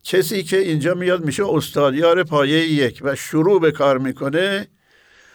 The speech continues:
حقوق این آدم چهارده میلیون، پونزده میلیونه و با این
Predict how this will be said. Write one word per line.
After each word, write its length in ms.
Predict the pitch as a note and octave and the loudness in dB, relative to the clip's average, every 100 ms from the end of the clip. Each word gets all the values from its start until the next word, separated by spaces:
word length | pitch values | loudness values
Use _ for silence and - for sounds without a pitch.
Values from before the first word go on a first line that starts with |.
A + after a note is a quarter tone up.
| _ | _
حقوق 540 | - D3+ D#3+ E3 D#3+ D#3 | -2 0 2 2 2 2
این 280 | D3+ D#3 | 2 0
آدم 560 | D3 D3+ D3 F3 F#3 - - _ | 0 0 0 -2 -4 -10 -18 _
چهارده 800 | - - D3+ D3 C3 C#3+ F#3 D#3 | -8 0 2 2 2 2 2 0
میلیون، 420 | D3 D#3 C3 C3+ A#2+ | 0 0 0 -2 -4
پونزده 500 | D3+ C3+ C3 E3+ D#3+ | -4 -2 2 2 2
میلیونه 580 | D3 B2+ B2+ A#2+ F2+ - _ _ _ _ _ _ _ | 0 0 -2 -2 -6 -14 _ _ _ _ _ _ _
و 200 | C#3+ D3+ | 0 0
با 200 | C#3+ D3+ | 0 -2
این 600 | - C#3+ D#3 D3+ C3 - | -2 -6 -6 -6 -10 -12